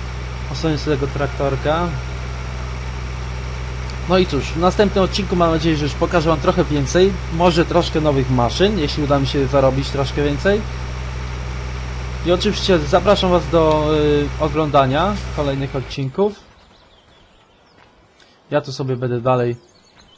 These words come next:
Aha, tu mamy siano. Kosi,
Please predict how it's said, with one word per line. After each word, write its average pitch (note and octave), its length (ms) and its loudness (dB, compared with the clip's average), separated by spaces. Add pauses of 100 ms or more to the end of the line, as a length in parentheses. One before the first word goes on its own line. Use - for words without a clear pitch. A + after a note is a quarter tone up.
(800)
Aha, A#2 280 -4 (100)
tu D#3+ 80 -6
mamy A#2+ 540 -4 (140)
siano. C#3+ 600 -4 (3500)
Kosi, C#3 320 -6